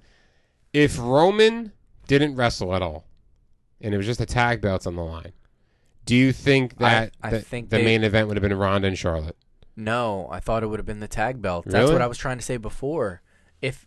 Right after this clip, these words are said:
Speaker 2: if <clears throat> Roman wasn't interjected in this, and, you know, he was fine, whatever.
Speaker 1: Is that how big Randy Orton is?
Speaker 2: Ooh,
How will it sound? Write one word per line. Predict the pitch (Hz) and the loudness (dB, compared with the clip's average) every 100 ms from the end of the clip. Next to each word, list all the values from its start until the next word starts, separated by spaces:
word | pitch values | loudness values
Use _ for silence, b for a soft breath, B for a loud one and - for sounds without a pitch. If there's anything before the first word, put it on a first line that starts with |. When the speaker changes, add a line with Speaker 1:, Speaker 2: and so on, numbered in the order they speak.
| - | -10
Speaker 2:
if | 143 123 - - | -8 -8 -12 -8
<clears throat> | - | -4
Roman | 180 127 104 135 156 165 165 | -2 -4 -2 -2 0 0 0
wasn't | 156 147 147 | -2 -2 -4
interjected | 143 143 135 160 160 170 | -6 -8 -2 -2 0 -4
in | 160 160 | -4 -2
this, | 156 151 143 | -2 -4 -6
and, | 127 - | -10 -10
you | 117 110 | -12 -8
know, | 101 | -8
he | 107 | -8
was | 107 | -10
fine, | - 135 135 117 | -4 -2 -2 -2
whatever. | 123 127 127 | 0 0 -2
Speaker 1:
Is | 160 131 | -4 -4
that | - 170 262 | 2 2 2
how | 247 269 226 | 0 -2 0
big | - - 143 165 135 | 2 2 2 -4 -6
Randy | 117 143 170 113 | -6 -4 -4 -4
Orton | 95 147 226 | -4 -6 -4
is? | 285 294 - - - - - | -4 -6 -10 -18 -20 -20 -16
Speaker 2:
Ooh, | 185 - | -14 -14